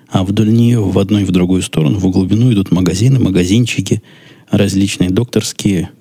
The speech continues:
не докторские, в основном дантистовские офисы, и их много там. Вот заехав в, совершенно случайно, уже отчаявшись, в один из таких райончиков, где доктора, между двумя докторами, по-моему, между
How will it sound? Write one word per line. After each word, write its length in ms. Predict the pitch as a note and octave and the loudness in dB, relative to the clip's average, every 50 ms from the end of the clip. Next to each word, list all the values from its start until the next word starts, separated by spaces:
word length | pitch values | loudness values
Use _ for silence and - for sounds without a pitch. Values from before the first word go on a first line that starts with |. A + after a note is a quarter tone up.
| _ _ _ - | _ _ _ -4
не 400 | - C3 A2+ G2+ G2 F#2+ F#2 F#2 | -2 0 0 2 2 2 2 0
докторские, 540 | F2 E2 A2+ B2 - - F2+ F2 - - E2 | 0 0 -2 -2 0 -2 -4 -4 -4 -2 -2
в 20 | D#2+ | -2
основном 320 | - - G2+ F#2+ F#2 F2+ | -2 -2 -2 -2 -2 -2
дантистовские 760 | - G#2 G#2+ G#2+ - A2 G#2 - - - - - - - A2 | -2 -2 -2 -2 -2 -4 -4 -2 -4 -6 -6 -6 -4 -2 0
офисы, 500 | A2 C3+ C3+ - - A2+ - - G#2+ A2+ - - _ _ - - - _ _ _ _ _ | 0 0 0 -2 -4 -4 -2 -2 -4 -4 -4 -10 _ _ -20 -20 -20 _ _ _ _ _
и 120 | - G2+ G2 G2+ F#2+ F#2 G2 | -2 -2 0 2 2 2 2
их 180 | G2+ G2 - - | 0 -2 -2 -2
много 340 | - B2+ A2 F2+ D#2 D#2+ D#2 | 0 0 0 0 0 -2 -2
там. 360 | - - F2+ F2 F#2 G2 - - - | -2 -4 -4 -4 -6 -8 -8 -4 -2
Вот 200 | G2 A2 A#2+ A#2 | 0 0 0 2
заехав 380 | A2 A#2+ A#2+ A2+ - G#2 F#2+ | 2 0 0 0 0 -2 -2
в, 140 | G2+ F#2 F2+ G2+ F#2+ F#2+ - - | -2 -4 -4 -4 -8 -10 -10 -8
совершенно 480 | - - - - - A2+ G2+ F2 E2+ | -4 -4 -4 -2 0 -2 -2 -2 -4
случайно, 540 | - - - G2+ - - - F#2+ - - F2 | -4 -2 -2 -2 -2 0 -2 -2 -2 -2 -4
уже 260 | - F#2 G#2 F#2 F#2+ - - _ _ _ | -4 -2 -4 -4 -4 -6 -12 _ _ _
отчаявшись, 720 | - G2+ G2+ - - - G2 F2 E2+ - - - - - - | -4 -4 -4 -2 -2 -2 -2 -2 -2 -4 -4 -4 -4 -2 -2
в 40 | |
один 200 | F#2+ G2+ - G2 | -2 -2 0 -2
из 100 | G2 F2 | -2 -2
таких 380 | - - - - - F#2 - - _ _ - - _ _ _ _ _ _ - | -2 -4 -4 -2 -2 -4 -4 -8 _ _ -20 -20 _ _ _ _ _ _ -6
райончиков, 760 | - F#2+ F#2+ F#2+ G2+ A2+ G#2+ G2 F#2+ - - - - F#2 F#2+ | -4 -2 0 2 2 2 0 0 0 -2 -4 -2 -2 -4 -2
где 280 | G2+ G2+ F#2+ F#2+ G#2 E2+ | -2 -4 -2 -2 -2 -2
доктора, 640 | F2+ F2 F#2 F#2+ - - - G2+ F#2 A2+ C#3+ D3+ - _ _ - _ - - _ _ _ _ _ - | -2 -4 -6 -6 -4 -4 -2 0 0 2 0 0 -2 _ _ -20 _ -20 -20 _ _ _ _ _ -2
между 280 | A2+ A2 A2+ G#2+ A2 A2+ | 0 0 0 0 0 0
двумя 300 | G2+ A2 G#2+ G#2+ G#2+ G#2 | 0 2 2 2 2 2
докторами, 520 | F#2+ F#2+ F#2 - - - A2+ B2+ C3 A#2 | 0 -2 -4 -4 -4 -2 0 2 0 0
по-моему, 260 | G2+ - A2 G#2+ G#2 | 0 0 0 0 2
между 460 | G#2+ G#2 F#2+ G2 F#2 F#2 F2 D#2+ F#2 | 0 0 0 0 0 0 0 -2 -4